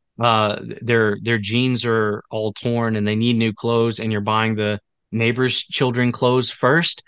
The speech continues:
That, that's backwards, right? Um, so we should be looking for those opportunities to contribute to the needs of the saints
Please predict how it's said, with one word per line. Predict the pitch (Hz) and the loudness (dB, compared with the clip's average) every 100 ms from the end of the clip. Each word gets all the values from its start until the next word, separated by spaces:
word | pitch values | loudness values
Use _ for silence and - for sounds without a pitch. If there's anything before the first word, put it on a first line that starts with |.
| - _ | -20 _
That, | 123 127 | -2 2
that's | 135 - | 0 0
backwards, | 104 113 - - 107 104 - - _ _ - | -2 -2 -2 -10 -12 -14 -16 -20 _ _ -4
right? | 113 107 104 | -2 -2 -2
Um, | 104 101 95 | -4 -4 -2
so | - 151 | 2 4
we | 196 | 4
should | 226 247 | 4 4
be | |
looking | 170 131 135 131 | 4 4 2 0
for | 120 | 2
those | 107 110 | 0 0
opportunities | 104 104 98 117 101 92 - | -2 -6 -8 -4 -4 -6 -8
to | - | -10
contribute | 101 104 - 120 104 - | -6 -6 -4 -4 -6 -6
to | 104 | -6
the | 98 | -4
needs | 104 101 | -4 -4
of | 98 | -8
the | 95 | -8
saints | - 95 - | -8 -8 -10